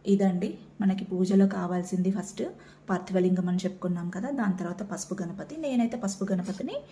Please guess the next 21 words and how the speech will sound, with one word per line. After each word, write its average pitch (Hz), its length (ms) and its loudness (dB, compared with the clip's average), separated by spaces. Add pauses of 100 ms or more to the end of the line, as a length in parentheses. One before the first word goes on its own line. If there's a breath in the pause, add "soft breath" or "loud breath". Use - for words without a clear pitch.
(260 loud breath)
ఇందులో 190 260 4
చేసి 185 300 -2
పెట్టుకుంటాను 196 560 -2 (260)
శివయ్య 180 320 0
దగ్గర. 202 300 -6 (540 loud breath)
దాని 208 200 6
తర్వాత 208 480 0 (360 loud breath)
మనకి 196 360 6 (160)
పసుపు 196 340 -4
కుంకుమ 185 420 4
కావాలి, 165 520 -6 (260 loud breath)
తర్వాత 190 320 -4
గంధం 190 460 2
కావాలి, 180 480 -2 (160)
విభూతి 202 480 2
కావాలి, 170 540 -2 (280)
ఉమ్, 294 180 -2 (500 loud breath)
కర్పూరం 202 480 6
కావాలి, 175 520 2 (600 loud breath)
ఇంకా 190 320 4 (1700)
మనకి 196 380 4